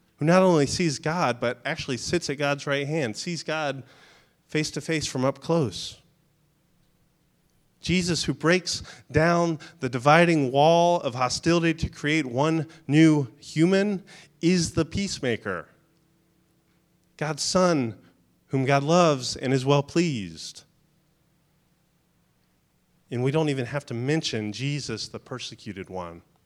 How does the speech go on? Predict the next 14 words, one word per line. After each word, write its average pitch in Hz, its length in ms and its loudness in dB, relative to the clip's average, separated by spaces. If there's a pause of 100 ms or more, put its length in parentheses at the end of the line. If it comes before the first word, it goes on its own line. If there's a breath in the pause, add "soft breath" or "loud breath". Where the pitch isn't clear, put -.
(460 soft breath)
the 98 80 -10
slandered 110 560 -4
one, 87 340 -8 (1080)
who 120 100 -6
inaugurates 113 640 -2
the 107 80 -16
kingdom. 98 480 -8 (2250)
The - 80 -20
cross 151 440 -6
was 107 240 -6
known 151 800 -2 (840 soft breath)
and 101 200 -8
was 92 220 -10
borne 160 1080 -4